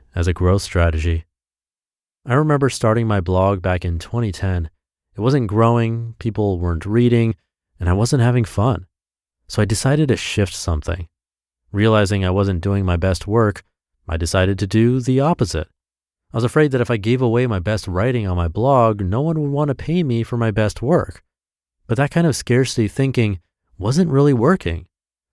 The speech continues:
So I made one simple shift. I decided to start giving away my best work for free. Here's what happens when you do that. Two things, actually. Number one, people start to notice when you give your best work away for free.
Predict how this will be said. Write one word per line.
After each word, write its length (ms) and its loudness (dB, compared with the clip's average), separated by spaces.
So 160 0
I 60 4
made 260 2
one 580 0
simple 460 -2
shift. 500 -6
I 80 0
decided 420 0
to 80 0
start 320 -2
giving 300 -2
away 320 0
my 180 0
best 300 -2
work 380 0
for 200 -6
free. 480 -4
Here's 220 0
what 100 2
happens 320 2
when 120 0
you 100 0
do 200 -2
that. 240 -6
Two 160 4
things, 300 -2
actually. 520 -4
Number 240 4
one, 340 2
people 260 0
start 240 2
to 80 -2
notice 440 2
when 100 0
you 120 0
give 240 0
your 100 0
best 260 -2
work 220 0
away 320 2
for 180 -2
free. 520 -2